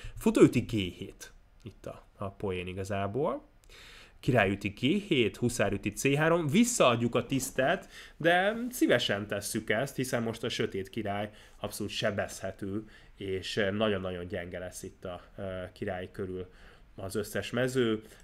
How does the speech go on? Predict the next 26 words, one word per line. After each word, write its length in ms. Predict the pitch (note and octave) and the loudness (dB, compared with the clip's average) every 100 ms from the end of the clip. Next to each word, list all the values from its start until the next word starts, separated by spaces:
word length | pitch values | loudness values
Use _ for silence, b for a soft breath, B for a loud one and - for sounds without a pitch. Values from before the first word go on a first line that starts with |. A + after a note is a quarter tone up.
| - | -14
D 320 | G#2 A#2 G2 | 0 4 4
hat 220 | F#2+ - | 0 -4
elsáncolunk, 1000 | A2+ B2 - A2 F#2+ - A2 G2+ F#2 F#2 | 0 0 2 0 0 0 0 0 -4 -8
futó 360 | - A2 G#2+ F#2+ | -8 -6 -2 -2
E 80 | F#2 | -2
hatra 220 | F2+ G#2 | -4 -4
lépünk 360 | G2 - G2+ | -4 -6 -8
egy 100 | F#2 | -6
vezér 340 | G2+ C3 E3+ B2 | -2 0 0 2
D 180 | C3+ A#2+ | 2 4
hármat. 480 | A#2+ A#2 A#2+ A#2+ B B B | 4 2 2 -2 B B B
Egyébként 460 | D#4+ B3 - D3+ - | 2 2 4 2 2
ez 260 | C#3+ B2 - - - - | 0 0 -8 -20 -20 -6
idézőjelben 600 | C#3 C3 A#2 A2 A2 - | 0 4 4 4 2 0
csak 280 | - A#2+ A2+ | 2 4 4
egy 180 | G#2+ | 0
plusz 320 | - A#2 A2+ A#2+ | 0 -2 0 -2
egyenlős 640 | G2+ G#2+ G2 G2+ G2+ - | 0 2 0 0 -4 -4
állás, 640 | B2+ G#2+ G2+ A2 D#3+ - - B B - | 0 0 2 0 0 -4 -8 B B 0
de 100 | A#2+ | 0
azt 120 | G#2+ | 2
gondolom, 280 | A#2 G#2+ G#2 | 2 2 2
hogy 140 | G#2 | 0
egy 80 | G#2 | 2
gyakorlati 540 | G#2+ G#2 G#2 G2 - | 2 0 0 -2 -4
partiba 720 | G#2 A2 G2 - G2+ G2+ A#2+ | -2 0 0 -2 -2 0 -2